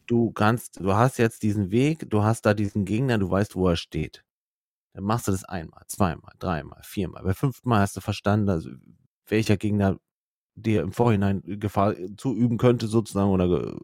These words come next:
gefährlich werden könnte, wie du den ausgleichst, so. Und beim zehnten Mal weißt du, wie, bist du halt, gehst du halt so durch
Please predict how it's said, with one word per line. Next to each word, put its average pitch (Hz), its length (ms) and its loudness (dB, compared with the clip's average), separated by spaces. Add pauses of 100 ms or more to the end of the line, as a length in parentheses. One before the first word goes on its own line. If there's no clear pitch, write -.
(140)
gefährlich 110 380 -2
werden 104 200 2
könnte, 107 360 0
wie 113 120 2
du 110 100 0
den 101 180 2
ausgleichst, 98 520 0
so. 98 160 0 (400)
Und 117 160 -4
beim 107 180 4
zehnten 123 300 4
Mal 104 200 2
weißt 101 260 2
du, 104 60 -6
wie, 104 300 2 (120)
bist 95 280 -4
du 104 100 4
halt, 95 180 0 (240)
gehst 165 220 4
du 139 120 6
halt 120 280 0
so 123 160 6
durch 117 520 2